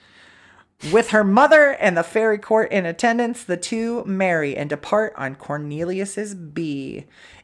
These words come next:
In the end credits, we have images that reveal that the Beatles' wings regrew, and he resumed his pop career. Grundle survived the fall with a broken leg and married a female toad to his mom's delight.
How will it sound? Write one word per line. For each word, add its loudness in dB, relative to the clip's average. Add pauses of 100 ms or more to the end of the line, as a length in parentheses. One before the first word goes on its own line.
In 2
the -2
end 0
credits, 0
we -6
have -2
images -4
that -2
reveal -2
that -6
the -4
Beatles' -2
wings -4
regrew, -4 (300)
and -2
he 2
resumed -2
his -8
pop -2
career. -8 (340)
Grundle 2
survived 0
the -6
fall 0
with -2
a -4
broken -2
leg -2 (180)
and 2
married 0
a 0
female -2
toad -4
to -4
his -8
mom's -4
delight. -4